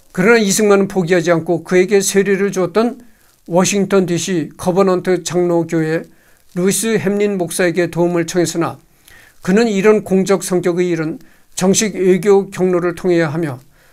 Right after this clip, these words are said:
천팔백팔십이 년 조미 조약은 단순히 형식적인 것이고 미국 정부와 대통령은 일본에 매우, 매우 우호적이다는 답변을 해왔고 김윤정을 처음 주미조선공사관에 소개시켜준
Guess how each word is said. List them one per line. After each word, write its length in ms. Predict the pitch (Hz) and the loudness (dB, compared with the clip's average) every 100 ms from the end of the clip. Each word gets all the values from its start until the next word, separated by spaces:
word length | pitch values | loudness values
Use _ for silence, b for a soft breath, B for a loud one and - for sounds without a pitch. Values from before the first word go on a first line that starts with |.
| b | b
천팔백팔십이 840 | - 190 196 185 185 185 175 170 180 | -6 -2 0 0 0 0 -2 -4 -2
년 200 | 175 170 | -2 -2
조미 360 | 180 180 202 | -2 0 0
조약은 640 | 196 190 185 160 151 170 - b b b b | 0 2 2 0 -4 -8 -14 b b b b
단순히 380 | - 175 175 226 | -6 -2 0 -2
형식적인 640 | 214 196 190 - 196 185 185 | -2 -2 -2 -2 -2 0 -2
것이고 420 | 165 - 151 135 | -2 -6 -10 -10
미국 380 | 180 180 180 170 | -6 -4 -4 -4
정부와 400 | 175 170 160 160 | -2 0 0 -2
대통령은 600 | 156 160 180 170 151 - b b b b | -6 -6 -4 -2 -6 -10 b b b b
일본에 420 | 190 190 202 208 | 0 2 4 2
매우, 640 | 165 175 185 185 214 202 b b b | 4 2 2 0 -4 -6 b b b
매우 520 | 175 180 202 214 - - | 2 2 2 -4 -8 -8
우호적이다는 920 | 165 196 214 196 185 170 156 180 196 | 0 2 2 0 0 0 0 -2 -4
답변을 340 | 151 190 175 | -4 -2 0
해왔고 540 | 170 175 165 147 135 - b b b | 0 -2 -4 -10 -12 -14 b b b
김윤정을 760 | - 190 220 214 202 202 220 202 | -2 2 2 2 2 2 2 0
처음 420 | - 208 220 226 B B B | -2 0 0 -2 B B B
주미조선공사관에 1200 | 185 190 196 185 175 185 175 170 165 160 170 170 | -2 0 0 -2 -2 -2 0 -2 -2 -2 -2 -2
소개시켜준 840 | 165 180 170 160 - 175 185 214 | -4 -6 -4 -6 -4 -4 -2 -4